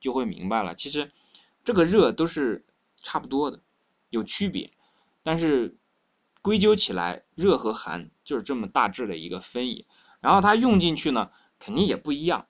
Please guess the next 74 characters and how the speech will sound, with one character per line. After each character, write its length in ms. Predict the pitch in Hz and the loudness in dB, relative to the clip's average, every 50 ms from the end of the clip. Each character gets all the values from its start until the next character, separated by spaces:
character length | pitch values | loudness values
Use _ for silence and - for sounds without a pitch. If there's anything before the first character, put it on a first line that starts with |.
| _ _ _ | _ _ _
你 180 | - 127 165 | -10 -8 -8
比 100 | 165 135 | -6 -4
方 200 | 120 147 160 165 | -2 0 0 2
说 160 | 165 180 170 | 2 2 2
用 160 | 170 180 170 143 | 2 2 0 2
艾 200 | 180 190 156 127 | 2 2 2 2
灸， 200 | 117 98 - - | -2 -6 -10 -6
艾 180 | - 160 170 | -4 -2 -2
灸 260 | 143 - 104 87 - - | -2 -2 -4 -4 -6 -8
之 160 | - - 120 | -10 -10 -6
中 180 | 120 135 135 135 | -4 -2 -2 -2
呢， 160 | 120 98 - - _ _ _ _ _ _ _ _ _ _ | -2 -4 -6 -8 _ _ _ _ _ _ _ _ _ _
它 220 | _ - - 185 190 | _ 0 0 0 0
不 120 | 190 208 | 0 -2
仅 300 | 202 185 - 104 90 - | -6 -4 -4 -4 -6 -6
是 160 | - - 139 | -6 -4 -4
用 160 | 160 175 156 120 | -2 -2 -2 -2
它 160 | - 131 127 | 0 0 0
的 140 | 123 104 98 | 2 0 -2
热， 320 | 101 120 113 76 - _ _ _ | -2 -2 -4 -4 -4 _ _ _
还 240 | - - - 101 107 | -12 -8 -4 0 2
用 220 | 143 202 220 165 | 4 4 4 2
了 100 | 120 107 | 0 -2
它 160 | 101 120 131 | -2 -2 -2
的 120 | 131 127 101 | -2 -2 -4
艾 340 | - - 151 175 160 131 110 | -2 0 2 2 2 2 2
的 100 | 101 98 | 0 -4
一 180 | 92 90 196 | -4 -4 -6
个 120 | 190 113 - | -6 -6 -8
正 340 | - - 196 156 117 180 | -6 -4 -4 -4 -4 -6
气。 300 | 185 - - - - - _ _ _ _ _ _ _ _ _ _ _ _ _ _ _ _ _ _ | -6 -6 -6 -6 -8 -12 _ _ _ _ _ _ _ _ _ _ _ _ _ _ _ _ _ _
那 80 | 170 185 | 2 2
你 140 | 180 151 135 | 4 4 6
如 160 | 131 151 180 | 6 8 8
果 140 | 180 165 156 | 10 8 8
用 120 | 175 165 | 8 6
其 220 | 151 - - 147 156 | 4 2 2 4 4
他 220 | 165 170 170 170 | 6 8 8 8
的， 100 | 147 135 | 6 2
肯 160 | 135 - 110 | 0 -2 -2
定 100 | 117 131 | -2 -2
就 140 | 117 131 123 | -2 -2 -2
没 160 | 110 107 110 | -2 -2 -2
有。 140 | 113 110 107 | -2 -2 -2
你 120 | 104 104 | -4 -6
比 120 | 104 107 113 | -8 -6 -2
方 160 | 123 135 139 | 0 0 2
说 120 | 147 147 | 2 2
用 200 | 143 160 165 143 | 2 2 2 0
盐 320 | 123 110 107 104 117 135 139 | -2 0 0 0 0 4 6
袋 340 | 170 165 143 107 - - _ _ | 8 8 8 6 4 -2 _ _
来 180 | 107 107 110 | -2 0 0
敷 240 | 113 - - 131 131 | 0 -2 -2 -2 0
的 100 | 120 107 | 0 0
话， 140 | 107 113 107 | 0 -2 -2
那 160 | 110 120 127 | -2 -2 -4
这 160 | 120 120 151 | -4 -4 -2
个 80 | 127 123 | -2 -2
盐 260 | 107 104 104 110 135 | 0 0 0 2 4
袋 160 | 151 165 151 | 4 4 4
它 200 | 127 123 135 139 | 4 2 0 0
有 120 | 139 127 104 | 2 2 2
一 140 | 101 107 110 | 0 0 -2
个 140 | 131 127 | -2 -4
祛 240 | 117 - - - 147 | -2 -4 -4 -4 -4
湿 240 | 135 - - 160 160 | -4 -4 -2 -2 -2
的 100 | 151 113 | -2 -2
功 180 | 92 101 101 98 | -2 -4 -6 -6
能， 140 | 92 92 | -4 0
为 160 | 107 143 151 131 | 2 4 4 4
什 100 | 113 98 | 2 0
么？ 140 | 98 101 | -2 -2
因 160 | 110 139 156 160 | -4 -4 -2 0
为 220 | 165 160 156 - | 0 -2 -2 -6